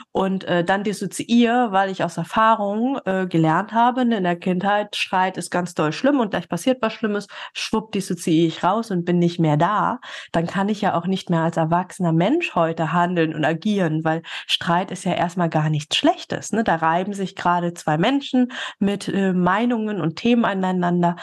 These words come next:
aber da kann ja ganz viel Fruchtbares bei rauskommen,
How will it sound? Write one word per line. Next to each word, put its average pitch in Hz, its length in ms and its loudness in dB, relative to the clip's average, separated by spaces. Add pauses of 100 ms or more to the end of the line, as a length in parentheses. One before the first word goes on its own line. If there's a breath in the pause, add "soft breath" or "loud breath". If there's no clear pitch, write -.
(200 loud breath)
aber 175 200 0
da 170 80 0
kann 208 240 -2
ja 214 100 2
ganz 190 280 -2
viel 180 140 -2
Fruchtbares 175 680 -2
bei 156 160 2
rauskommen, 160 720 0